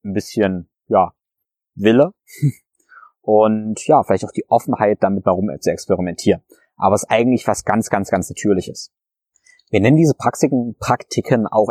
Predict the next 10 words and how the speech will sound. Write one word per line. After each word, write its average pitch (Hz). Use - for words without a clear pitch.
Exercise 120
Mimetics, 101
sprich -
wir 104
mimen 123
Übungen, 104
also 92
wir 98
mimen 117
Training. 110